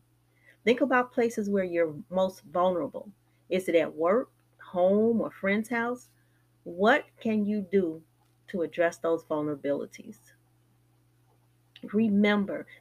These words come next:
this is your life. Shame is not your game at this point. It's amazing how many people will help you once you've opened up about the abuse, but be selective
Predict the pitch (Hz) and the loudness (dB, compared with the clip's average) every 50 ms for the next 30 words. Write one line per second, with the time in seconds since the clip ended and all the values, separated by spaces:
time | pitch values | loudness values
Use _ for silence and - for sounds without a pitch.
0 | _ - 339 330 - 208 185 190 202 196 170 151 151 165 175 170 151 - - - | _ -4 -2 0 0 -2 0 2 0 0 0 -2 -2 -2 0 0 0 -2 -6 -12
1 | _ _ _ _ _ _ _ _ _ _ _ _ _ _ _ _ _ _ _ _ | _ _ _ _ _ _ _ _ _ _ _ _ _ _ _ _ _ _ _ _
2 | _ _ _ _ _ _ - - - - - 240 302 320 311 277 240 196 202 202 | _ _ _ _ _ _ -10 -8 -2 2 4 4 6 4 4 4 2 2 2 0
3 | 196 196 196 - 196 175 - - 180 185 196 185 165 156 151 - 156 147 - - | 0 0 -2 -6 -8 -8 -4 -2 0 0 0 0 -2 -4 -6 -8 -10 -12 -12 -14
4 | _ - - 147 - - - _ _ _ _ _ - 285 311 - - 294 269 269 | _ -16 -14 -14 -14 -14 -16 _ _ _ _ _ 0 0 0 2 2 2 2 2
5 | 294 320 330 339 311 269 240 214 196 185 190 180 175 175 170 170 - - - 226 | 4 2 4 4 2 2 2 0 0 0 0 -2 -2 -4 -6 -8 -10 -8 -8 -8
6 | 202 196 180 165 165 165 165 214 214 202 196 - 170 165 165 170 175 180 180 - | -6 -6 -4 -4 -4 -4 -2 -2 -2 -2 -4 -6 -8 -8 -6 -6 -6 -6 -6 -6
7 | 208 196 190 - - - 185 190 - 175 160 - - 233 254 - 190 170 - 156 | -6 -6 -6 -4 -2 -2 -2 0 -2 -4 -4 0 2 2 2 2 0 -4 -2 -4
8 | 147 156 - - 156 151 - - 233 254 247 220 202 - - - - - - - | -4 -6 -8 -8 -8 -10 -8 -4 -2 0 0 0 -2 -6 -12 -20 -20 -20 -20 -20
9 | _ _ - 196 180 - - - 254 285 269 254 - - 185 175 170 170 180 196 | _ _ -2 -2 -2 -2 0 2 4 4 4 2 0 -4 -4 -4 -4 -2 -2 -2
10 | 202 202 202 _ _ - 135 - - - | -2 -2 -6 _ _ -4 -4 -4 -4 -6